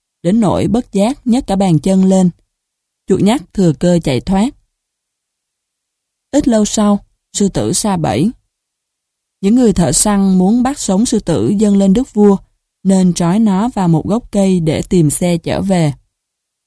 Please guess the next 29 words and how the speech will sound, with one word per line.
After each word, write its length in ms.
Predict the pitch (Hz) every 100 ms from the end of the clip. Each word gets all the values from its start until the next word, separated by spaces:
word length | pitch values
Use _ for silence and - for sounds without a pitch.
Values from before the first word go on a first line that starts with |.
| _ _ _ _ _ _ _ _ _
Lúc 180 | 214 269
đó, 260 | 196 180 240 - _ _
tình 180 | 220 208
cờ 200 | 208 196
chuột 200 | 190 180
nhắt 280 | 214 294 -
đi 100 | 214
ngang 280 | 214 208
qua. 260 | 202 208 202 - _ _ _ _ _ _ _ _ _ -
Nhìn 200 | 190 170
thấy 200 | 160 190
sư 160 | - 220
tử 300 | - 127 190
bị 240 | 180 123 -
trói 220 | 180 214
chặt 200 | - 165
vào 140 | 175 156
gốc 200 | 196 -
cây, 260 | 202 185 170 _ _ _
tình 180 | 220 196
cảnh 220 | 170 131 202
khốn 240 | 214 220 294
quẫn, 280 | 156 101 262 _ _ _ _ -
nó 240 | 165 170
liền 260 | 247 202 156
chạy 220 | 147 120
tới 300 | - 165 190
an 220 | - 175
ủi. 320 | 156 - 190